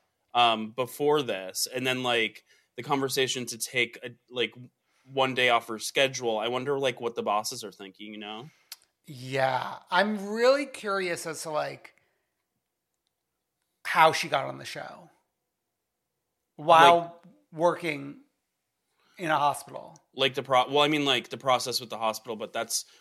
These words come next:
Speaker 1: when we talk about, like, Married to Medicine, it's a similar thing.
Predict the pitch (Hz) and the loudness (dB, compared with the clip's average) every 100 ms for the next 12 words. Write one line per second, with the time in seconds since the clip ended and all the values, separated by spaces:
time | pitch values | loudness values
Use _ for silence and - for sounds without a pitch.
0 | _ 127 131 135 120 117 120 113 113 110 | _ -8 -2 0 0 0 -2 -4 -4 -4
1 | 104 107 104 104 101 - 101 95 101 - | -6 -8 -8 -6 -6 -8 -10 -14 -18 -20
2 | 107 - 113 117 107 101 95 117 117 98 | -10 -6 -6 -6 -10 -12 -14 -10 -8 -8
3 | 98 | -12